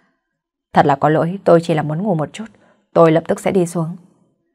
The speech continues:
Âu Dương Ninh Ninh còn đang thắc mắc, vì sao anh đối với tấm poster kia không có phản ứng, lại thấy anh đi đến một nửa đột nhiên cứng đờ, như là bị điện giật, rồi anh mới nghi hoặc quay đầu trường vào nhìn tấm poster,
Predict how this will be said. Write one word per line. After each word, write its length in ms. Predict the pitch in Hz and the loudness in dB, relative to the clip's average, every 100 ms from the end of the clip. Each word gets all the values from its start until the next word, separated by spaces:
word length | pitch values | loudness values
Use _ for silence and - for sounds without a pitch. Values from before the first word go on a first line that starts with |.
| _ _ _ | _ _ _
Âu 140 | - 180 | 4 4
Dương 200 | 180 175 | 4 0
Ninh 220 | 175 175 | 0 0
Ninh 280 | 175 170 175 | 0 -2 -2
còn 160 | 175 156 | -2 -2
đang 180 | 175 | -4
thắc 160 | 175 277 | -6 -8
mắc, 200 | 262 302 _ _ _ _ _ | -8 -8 _ _ _ _ _
vì 140 | 185 170 | 2 2
sao 200 | 180 175 | 2 2
anh 140 | 175 | 2
đối 120 | 180 | 2
với 120 | 180 190 | 0 2
tấm 200 | 175 196 | 0 0
poster 380 | 269 - 202 190 | -6 -2 -4 0
kia 200 | 196 185 | -2 0
không 160 | 202 190 | -4 -4
có 160 | 190 | -6
phản 220 | 254 240 165 | -4 -4 -4
ứng, 320 | 175 180 285 _ _ _ _ | -4 -4 -8 _ _ _ _
lại 160 | 185 156 | 2 2
thấy 120 | 185 | 4
anh 200 | 196 185 | 2 2
đi 120 | 185 | 0
đến 240 | 180 202 294 | 2 0 -2
một 200 | 214 185 | -2 0
nửa 140 | 170 | 0
đột 240 | 185 175 | 2 0
nhiên 180 | 226 254 | -2 -6
cứng 300 | - 196 269 | -4 -6 -4
đờ, 200 | 285 175 165 _ - - _ - | -4 -6 -6 _ -20 -20 _ 0
như 140 | 185 | 4
là 140 | 170 | 4
bị 200 | 185 170 - | 4 2 2
điện 220 | 175 160 | 0 2
giật, 160 | 175 170 - _ - | -4 -6 -10 _ -20
rồi 240 | - - 170 | -2 6 6
anh 240 | 170 175 | 6 0
mới 100 | 175 | 0
nghi 140 | 208 196 | 0 -2
hoặc 220 | 185 175 | -2 -6
quay 160 | - 262 | -2 -2
đầu 200 | 240 175 | 0 -2
trường 260 | 170 185 170 | -2 -4 -2
vào 200 | 202 165 | -2 -2
nhìn 220 | 165 160 | -2 -4
tấm 240 | - 180 | -4 -4
poster, 420 | 285 311 - 240 | -6 -10 -8 -8